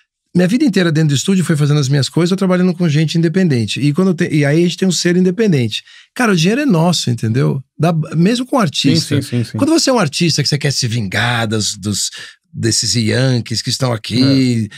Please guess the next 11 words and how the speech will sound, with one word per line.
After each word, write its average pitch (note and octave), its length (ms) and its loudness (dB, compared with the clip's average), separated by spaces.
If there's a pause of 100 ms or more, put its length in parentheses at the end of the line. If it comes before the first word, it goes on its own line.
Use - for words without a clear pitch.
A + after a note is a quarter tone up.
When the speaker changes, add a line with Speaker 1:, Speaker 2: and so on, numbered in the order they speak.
(200)
Speaker 1:
roubando C#3+ 400 0
os - 120 -4
contratos C3+ 680 -2
de, C3 160 0 (300)
e F#3 120 2
tem D#3 280 0
alguma B2+ 320 0
razão A2+ 280 0
em C3+ 40 2
alguns A#2+ 260 -2
momentos, D#3+ 460 0